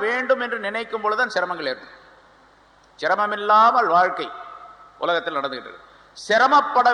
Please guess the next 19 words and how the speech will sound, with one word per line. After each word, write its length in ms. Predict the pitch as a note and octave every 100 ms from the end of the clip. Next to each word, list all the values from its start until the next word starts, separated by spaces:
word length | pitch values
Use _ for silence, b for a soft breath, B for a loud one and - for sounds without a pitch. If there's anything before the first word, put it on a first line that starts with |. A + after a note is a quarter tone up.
| A3
வேண்டியதெல்லாம் 880 | A#3+ B3+ B3+ A#3+ A#3 A#3+ C4 C#4+ D4 - - - E3
ஆகிரத்திற்காக 600 | G3+ G#3+ G#3 F#3+ F3 E3+ D#3+
வேண்டித்தான். 360 | D3 C#3+ A2+ - - -
தொழுகணும், 500 | F#3 A3 A3 B3 C4+ -
சிரமப்பட்டு 440 | F3+ F#3+ F#3 F3+ E3
தொழுகணும். 400 | D3 C#3 A#2 G#2+ - - - _ -
ஏன்னா 140 | G3+ G3+
தஹஜ்ஜத் 340 | F3+ F3 F3 F3+
தொழுகணும், 420 | F#3 F#3 G#3 G#3+ F#3+ - - -
மற்ற 160 | D#3 F3+ F3
தொழுகைகளை 420 | F#3 F#3 F3+ E3+ E3
நிறைவேற்ற 380 | F3 F#3 F3+ F3+
வேண்டும், 240 | F#3 G3+ G#3+ - - -
ஜமாத்தோட 460 | D#3+ F#3 F3+ F3 E3+ E3+
தொழ 100 | F3+ F3+
வேண்டும், 300 | F#3 G3+ A3 - - - D3+
நோன்பு 280 | G#3 G3+ F3+
சரியாக 320 | F3+ F#3 F3 F3+
வைக்க 220 | F3+ F3